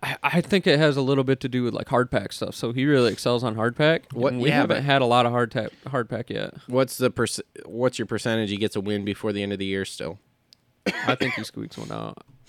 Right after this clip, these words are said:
Speaker 1: which we'll talk to about it at the end of the show. But I think he'll be good in Detroit. A little drier, a
Speaker 2: Depends
Speaker 1: little
Speaker 2: how the
Speaker 1: harder.
Speaker 2: dirt is.
Speaker 1: Yeah.
Speaker 2: Also,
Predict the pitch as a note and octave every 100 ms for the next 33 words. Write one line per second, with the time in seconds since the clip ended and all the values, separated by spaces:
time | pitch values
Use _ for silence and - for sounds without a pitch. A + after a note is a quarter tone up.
0 | - C3+ - D3 - A2 - A#2 G#2 -
1 | A#2+ B2 G#2+ A2 A2+ - A2+ A2 G#2+ -
2 | A2+ A2+ A#2+ - B2+ A#2 G#2+ G#2+ G#2+ G#2+
3 | - - - B2 A2+ A2 A2+ A#2 - _
4 | _ _ - _ _ _ _ _ _ _
5 | A#2+ A2 A2 A2 A2+ A2+ A2+ - - A2+
6 | G#2 A2 A2 A2 G#2+ G2+ - - _ _
7 | _ _ _ - - - _ - - G#2+
8 | A#2 C3+ C3+